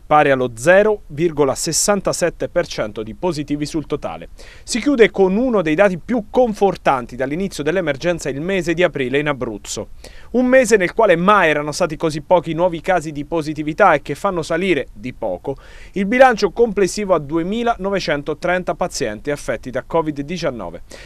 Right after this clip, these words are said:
Questo è il responso dei test eseguiti nel laboratorio di riferimento regionale di Pescara, dall'Istituto Zooprofilattico di Teramo e dall'Università di Chieti.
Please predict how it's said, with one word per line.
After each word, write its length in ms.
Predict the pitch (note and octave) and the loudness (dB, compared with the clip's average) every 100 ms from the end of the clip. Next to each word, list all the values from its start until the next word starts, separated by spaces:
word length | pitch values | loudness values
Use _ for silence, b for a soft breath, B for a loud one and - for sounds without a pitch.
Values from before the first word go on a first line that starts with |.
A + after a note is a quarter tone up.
| B | B
Questo 300 | - C4 - | -2 0 2
è 40 | F#3 | 2
il 40 | |
responso 520 | F#3 E3+ A3+ A3 - | 2 -2 0 0 0
dei 120 | D#3 D3 | -2 2
test 240 | F#3 - | 0 0
eseguiti 400 | D3 D3+ E3+ D#3+ | -4 0 0 0
nel 160 | C#3+ C#3 | -2 -2
laboratorio 560 | C3+ D3 C#3+ F3 D#3+ | 0 0 2 0 0
di 80 | C#3 | -2
riferimento 560 | C3 C#3 C3+ D#3 D3 C3 | -6 -6 -6 -6 -6 -6
regionale 460 | A#2+ C#3 C#3 C3+ | -4 -4 -2 -2
di 80 | B2 | -4
Pescara, 460 | C3 - F#3 D3+ A#2+ | -8 -2 2 2 0
dall'Istituto 520 | C3+ C#3+ D3+ D3+ C3+ | -4 -8 -8 -4 -4
Zooprofilattico 720 | A2+ D#3 C#3 C#3+ C#3 C3+ B2+ C3+ | 0 0 0 -4 -4 -4 -4 -4
di 80 | B2+ | 0
Teramo 200 | D3+ C#3+ | 2 2
e 120 | C3+ | 0
dall'Università 600 | B2+ C#3 C#3+ C3+ C#3 C#3+ | -4 -2 -4 -4 -6 -8
di 140 | B2 | -8
Chieti. 320 | - D2+ - | -12 -14 -14